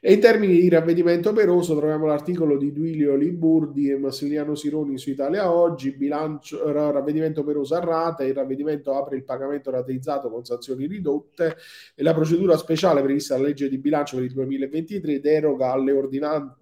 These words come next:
disposizioni attualmente previste nell'ordinamento e quindi si potrà accedere a questa sanatoria speciale nel momento in cui in linea di principio non vi siano contestazioni che già siano state formulate e questa precisazione dovrebbe però essere limitatamente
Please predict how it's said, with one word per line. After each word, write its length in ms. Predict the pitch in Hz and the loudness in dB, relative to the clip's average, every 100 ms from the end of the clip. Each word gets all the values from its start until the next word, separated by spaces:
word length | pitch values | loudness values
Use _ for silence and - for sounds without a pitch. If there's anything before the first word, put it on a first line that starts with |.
| 147 135 131 127 123 | -10 -4 -2 -2 -4
disposizioni 600 | 127 - 131 147 226 190 | -6 -6 -4 -2 2 2
attualmente 400 | - 131 135 135 | 0 -2 -2 -4
previste 340 | 135 131 131 | -6 -6 -8
nell'ordinamento 880 | 120 123 127 139 160 269 247 113 101 | -6 -4 -2 -6 -6 -10 -6 -6 -8
e 60 | - | -14
quindi 260 | 127 120 | -14 -14
si 100 | 120 | -16
potrà 400 | 131 127 135 120 - - - - | -12 -10 -6 -6 -8 -20 -20 -16
accedere 460 | - 120 175 160 123 | -8 -2 0 2 0
a 80 | - | -2
questa 220 | 135 123 | -4 -2
sanatoria 460 | 139 135 147 139 | -2 -2 0 -2
speciale 500 | 131 - 180 147 143 | -2 -2 0 0 0
nel 120 | 131 135 | -4 -6
momento 340 | 143 147 147 | -4 -4 -4
in 120 | 180 | -12
cui 200 | - 143 | -2 0
in 60 | 139 | 0
linea 160 | 131 | -2
di 100 | 123 | -4
principio 500 | 135 165 175 143 262 131 | -4 -6 -6 -6 -6 -6
non 180 | 135 | -8
vi 100 | 277 | -8
siano 340 | 277 226 175 123 | -6 -2 -2 -2
contestazioni 720 | 123 120 113 127 - 135 120 | -6 -10 -8 -8 -6 -8 -8
che 120 | 123 | -12
già 140 | 123 | -10
siano 260 | 123 131 123 | -10 -12 -16
state 360 | - 127 113 110 | -10 -10 -10 -8
formulate 680 | 120 165 214 95 65 185 | -6 -6 -6 -6 -6 -10
e 40 | 131 | -12
questa 260 | 135 123 | -10 -8
precisazione 840 | 127 123 143 147 135 120 117 107 - _ - - _ | -8 -8 -6 -6 -6 -8 -10 -12 -16 _ -20 -20 _
dovrebbe 380 | 147 156 147 135 | 4 6 4 2
però 200 | 143 147 | 4 4
essere 320 | 147 - 127 | 2 0 -2
limitatamente 680 | 127 139 139 139 156 147 | -2 -2 -2 0 0 0